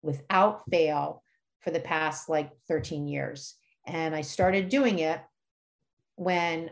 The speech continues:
I went into business for myself. So if you've read my first book, Stretched, you know the story about how I used to work for somebody else. Uh, I taught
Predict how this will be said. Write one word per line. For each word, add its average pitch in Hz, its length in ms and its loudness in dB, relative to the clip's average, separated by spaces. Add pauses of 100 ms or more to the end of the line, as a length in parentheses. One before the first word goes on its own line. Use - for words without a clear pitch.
I 160 580 2 (220)
went 165 220 -4
into 170 200 -6
business 160 340 0
for 151 100 -6
myself. 139 480 -2
So 147 380 0 (240)
if 156 120 -8
you've 165 160 -6
read 180 200 4
my 180 100 2
first - 340 -4
book, 151 160 -2
Stretched, 156 520 -2
you 156 60 -4
know 156 120 -2
the 151 60 -2
story 151 380 0
about 147 240 0
how 143 340 0
I 143 40 -8
used 143 240 -4
to 147 80 -4
work 143 300 -2
for 143 140 -14
somebody 139 340 -4
else. 220 460 4 (440)
Uh, - 40 -8
I 143 420 -4
taught 143 420 2